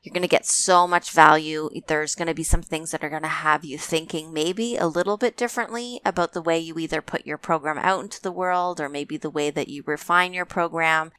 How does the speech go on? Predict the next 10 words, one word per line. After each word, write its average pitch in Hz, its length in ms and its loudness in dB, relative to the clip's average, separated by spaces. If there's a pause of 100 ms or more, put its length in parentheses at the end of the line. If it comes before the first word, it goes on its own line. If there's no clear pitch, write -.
Either 208 340 4
way, 170 520 6 (320)
please 202 460 -2
take 180 320 0
a 190 60 4
listen. 160 540 0 (340)
You 165 180 -12
won't 151 300 0
regret - 360 2
it. - 220 -6